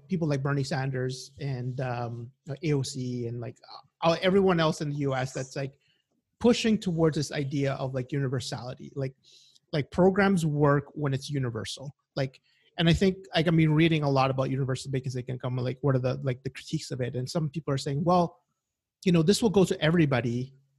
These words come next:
but it won't go, like, the, um, like, really the people who need it are, like, people who are homeless and people who need hunger,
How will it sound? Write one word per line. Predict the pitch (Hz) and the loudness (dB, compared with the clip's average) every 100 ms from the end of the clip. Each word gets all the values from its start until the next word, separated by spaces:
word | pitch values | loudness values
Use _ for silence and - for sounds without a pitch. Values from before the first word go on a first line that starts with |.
| _ _ _ _ - | _ _ _ _ 2
but | 180 151 | 2 4
it | 160 | 2
won't | 151 180 | 4 4
go, | 175 - - | 0 -8 0
like, | 147 135 - _ _ _ _ - | 0 0 -4 _ _ _ _ -4
the, | 151 143 139 135 127 | 2 4 4 4 2
um, | 127 127 _ _ _ | -2 -6 _ _ _
like, | 165 147 | 0 4
really | 175 202 | 6 8
the | 190 | 6
people | 170 180 160 | 2 0 0
who | 160 | -2
need | 147 143 | 0 0
it | 135 | 0
are, | 127 131 | 0 0
like, | 127 | 0
people | 139 139 | -2 -2
who | 135 | 0
are | 120 | 0
homeless | 147 139 139 127 | 0 2 2 2
and | 127 | 0
people | 127 123 127 | -4 -4 -2
who | 131 123 | -2 -2
need | 127 123 | -4 -6
hunger, | - 143 135 127 131 | -6 -4 -2 -4 -4